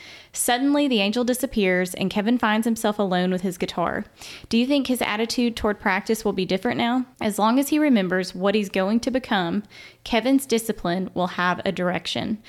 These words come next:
a goal that will pull him into the future. Yes, effort will be involved, but you could hardly call it drudgery.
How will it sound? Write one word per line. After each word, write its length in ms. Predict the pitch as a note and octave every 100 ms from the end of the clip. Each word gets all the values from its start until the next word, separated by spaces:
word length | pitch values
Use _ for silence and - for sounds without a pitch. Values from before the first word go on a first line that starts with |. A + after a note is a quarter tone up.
| - - -
a 80 | G3
goal 400 | F3 G#3+ A#3 B3+
that 120 | A#3
will 120 | F3
pull 280 | - C4 C4+
him 180 | C4 A#3+
into 180 | G#3+
the 120 | G3+ G3+
future. 560 | - F#3 - - A3 -
Yes, 560 | D#4 G3+ G#3 C4 - - -
effort 240 | G#3 G#3 A3+
will 140 | A3+
be 140 | G#3+ G#3+
involved, 540 | G#3 F3+ F#3 F#3 F3+ - - - -
but 80 | -
you 100 | G3+
could 160 | G#3
hardly 460 | G3+ - G#3+ G#3+ G#3
call 320 | - F3+ E3+
it 100 | F3+
drudgery. 540 | F3+ F3+ F3+ - A3+